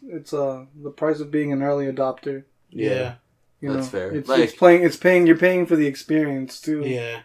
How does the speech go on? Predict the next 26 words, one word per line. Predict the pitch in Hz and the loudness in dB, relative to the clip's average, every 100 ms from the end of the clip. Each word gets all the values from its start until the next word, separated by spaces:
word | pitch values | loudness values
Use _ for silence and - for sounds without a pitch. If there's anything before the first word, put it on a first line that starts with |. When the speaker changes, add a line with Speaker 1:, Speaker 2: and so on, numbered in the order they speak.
| _ | _
Speaker 2:
Mm-hmm. | 110 101 104 101 _ _ _ _ | -18 -16 -16 -18 _ _ _ _
Well, | 151 147 143 | 0 2 2
and | 143 | -2
at | 143 139 | -6 -8
the | |
same | - 139 | -8 0
Speaker 1:
So | 151 | 6
it's | 165 | 6
Speaker 2:
time, | - | 6
Speaker 1:
like, | 156 147 | 4 2
Speaker 2:
so | 139 151 | 2 2
Speaker 1:
it's | 143 - | 2 4
Speaker 2:
it's | |
Speaker 1:
like | 175 147 | 2 2
m-, | 147 165 | -2 -8
more | 175 165 | -2 2
like | 160 151 | 2 2
anyone | 160 165 160 | 4 4 4
that | 143 | 0
gets | 147 147 | -4 -6
a | |
hundred | 135 151 147 | -4 -2 -2
and | 143 139 | -4 -4
twenty-eight | 151 143 143 151 143 | -4 -2 2 2 0
gigabyte | 139 135 135 135 | -2 -2 -2 -2
one | 135 131 135 | -6 -8 -12